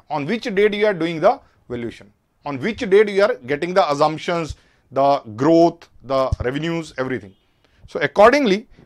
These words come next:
process of determining the worth of an asset is being taken here. Now, types of value.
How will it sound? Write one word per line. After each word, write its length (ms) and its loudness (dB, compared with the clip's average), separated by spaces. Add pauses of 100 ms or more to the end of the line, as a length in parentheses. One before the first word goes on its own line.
(120)
process 360 2
of 160 2
determining 500 0
the 240 -2
worth 380 2
of 140 0
an 140 -2
asset 380 -4
is 280 -4 (420)
being 240 -4 (220)
taken 260 -10
here. 180 -20 (2500)
Now, 100 -4
types 400 4
of 120 6
value. 260 -2